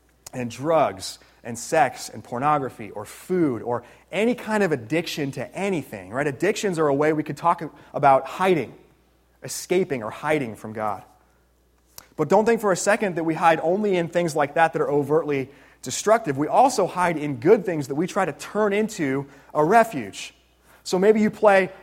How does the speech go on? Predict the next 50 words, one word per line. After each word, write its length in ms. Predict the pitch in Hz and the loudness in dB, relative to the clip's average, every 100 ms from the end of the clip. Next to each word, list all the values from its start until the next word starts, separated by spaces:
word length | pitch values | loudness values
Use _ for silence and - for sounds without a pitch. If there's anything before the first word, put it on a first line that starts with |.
| - | 0
a 60 | |
lot 160 | 156 170 | 2 2
of 80 | - | 0
sports 340 | - 196 - | 0 2 2
or 40 | |
you 100 | 160 | -2
work 200 | 147 170 | 2 2
out, 200 | 160 170 | 4 2
like, 120 | 151 131 | 0 -4
forty 360 | - 170 175 | -2 0 4
hours 260 | 160 156 143 | 4 4 2
a 60 | |
week 240 | 143 165 160 | 0 0 -2
at 100 | 131 | -6
the 60 | |
gym, 360 | 131 139 151 107 - _ _ _ _ | -4 0 0 -2 -12 _ _ _ _
or 140 | 160 165 | 2 4
you 280 | 190 180 - - | 4 2 0 -2
work 240 | 160 196 | 2 2
on 160 | 196 190 | 2 2
your 80 | 175 | 2
yard, 460 | 151 156 175 156 | 4 6 8 6
or 20 | 135 | 2
you 140 | 135 | 0
work 200 | 151 165 | -2 0
on 140 | 170 | -2
your 140 | 165 131 | -2 -4
car, 580 | - - 165 160 131 117 | -8 -2 4 4 4 0
or 140 | 131 | -4
you 160 | 127 135 | -2 0
work 220 | 160 170 | 0 2
on 120 | 160 | 0
your 120 | 135 | -2
house 520 | 117 - 160 170 - - | -4 0 4 4 2 -10
a 60 | |
ton. 400 | - - 107 95 - _ _ _ _ _ _ | -14 -10 -10 -10 -16 _ _ _ _ _ _
Or 140 | 175 | 2
you 240 | 180 190 170 - - | 2 2 -2 -6 2
binge 280 | 180 214 | 4 4
watch 320 | 190 196 190 160 | 4 4 4 0
Netflix, 640 | 170 202 - 165 123 - | 0 0 0 0 0 -2
or 40 | |
you 100 | 165 | 0
watch 220 | 165 175 | 2 2
a 60 | 190 | 2
lot 120 | 175 | 2
of 60 | 175 | 2
T 220 | - 190 | -4 -6
V 300 | 151 185 180 | -4 -2 -2
or 260 | 143 139 | 0 0